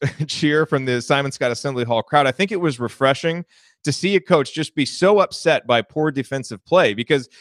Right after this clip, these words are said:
you know, you gotta go back and remember what precipitated that technical foul. Uh, and I think, you know, because there was an important stretch there in the first half where it looked like Indiana might be able to, you know, kind of build a little bit of momentum. It was twenty-eight twenty-six. They've got the ball. They're in transition.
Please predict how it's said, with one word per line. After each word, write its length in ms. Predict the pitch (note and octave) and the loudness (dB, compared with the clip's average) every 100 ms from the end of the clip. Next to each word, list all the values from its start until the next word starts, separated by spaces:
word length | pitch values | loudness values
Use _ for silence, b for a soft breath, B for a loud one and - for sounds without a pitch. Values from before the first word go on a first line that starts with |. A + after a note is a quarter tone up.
| b | b
you 80 | D#3+ | -4
know, 60 | E3 | -2
you 100 | D#3 | 2
gotta 220 | F#3+ A#3+ | 2 4
go 120 | F3 | 2
back 320 | C#3+ E3 D#3 | 2 0 0
and 80 | D3 | -2
remember 400 | B2 A#2+ D#3 B2+ | -2 -2 -2 -2
what 220 | A#2 D3 | -2 -2
precipitated 800 | - B2+ - G3+ D3+ B2+ G#2 G2+ | -2 -10 -8 -8 -2 0 0 -2
that 340 | A2 B2 A#2+ - | 0 0 -2 -6
technical 420 | D#3 - A2+ F2+ | -8 -8 -16 -14
foul. 480 | - C3 G#2 D2 - _ _ - | -2 0 0 -4 -16 _ _ -4
Uh, 200 | A2+ A#2 | 0 0
and 120 | C3+ | 2
I 60 | B2+ | 0
think, 260 | G3 G#3+ | 0 0
you 60 | E3 | 2
know, 180 | D#3 D3 _ | 0 0 _
because 280 | D3 - F3 | -8 -2 2
there 80 | F#3 | 2
was 100 | F3+ | 2
an 80 | |
important 380 | F3 - D4 G#3 | -2 0 -2 -2
stretch 380 | - D#3+ E3+ - | 0 2 2 2
there 180 | C3 A2+ | 2 2
in 80 | A2 | -2
the 60 | |
first 340 | A2+ D#3 B2+ - | -4 -2 -2 -2
half 340 | F#3 G3 - | -2 0 0
where 120 | C#3+ | 0
it 100 | C3+ | 2
looked 160 | A#3+ - | 0 2
like 220 | F#3 D3+ | 0 2
Indiana 380 | F3 E3+ E3 C#3+ | -4 0 0 0
might 280 | B2 E3+ G3 | 0 0 0
be 180 | D3 C#3 | -2 0
able 260 | D#3 D3+ | 0 -2
to, 340 | C#3 D3+ C3+ C3 b b b | -4 -2 0 0 b b b
you 100 | G3 | 0
know, 80 | A3 | 0
kind 200 | - G3+ | 2 0
of 80 | D3 | 4
build 220 | D#3 G3+ | 4 4
a 60 | E3+ | 4
little 160 | F#3+ | 2
bit 160 | E3+ E3+ | 2 0
of 40 | |
momentum. 440 | D#3 B2+ D#3 C3+ G#2+ | 0 0 2 0 -4
It 60 | |
was 100 | G2+ | -10
twenty-eight 420 | - F3 F3+ E3+ - | -8 -4 -2 -4 -6
twenty-six. 540 | D3 B2+ - E3 - | -10 -10 -6 -6 -4
They've 120 | A#2 | -2
got 220 | C3 D#3+ | 0 0
the 80 | - | -2
ball. 260 | C3+ D#3+ D#3 | 4 4 6
They're 180 | B2 D3+ | 4 2
in 100 | F3 | 0
transition. 680 | D#3+ C3+ A#2 D#3 E3+ D#3+ | -2 -2 2 0 2 -4